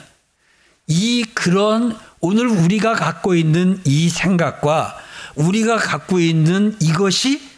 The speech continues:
안타깝게도 그들에게는 좀 약했던 것 같아요. 그러다 보니까 "애들은 가라." 해가지고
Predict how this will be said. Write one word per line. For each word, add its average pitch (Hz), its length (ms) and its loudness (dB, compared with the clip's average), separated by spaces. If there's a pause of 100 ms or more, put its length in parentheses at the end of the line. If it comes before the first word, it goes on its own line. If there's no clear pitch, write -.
(140)
안타깝게도 214 720 -4
그들에게는 131 560 -2
좀 147 260 -2 (600)
약했던 202 800 -2
것 214 180 -2
같아요. - 400 -8 (1120)
그러다 202 260 -2
보니까 190 260 0
"애들은 180 200 0
가라." 180 280 -2
해가지고 190 580 0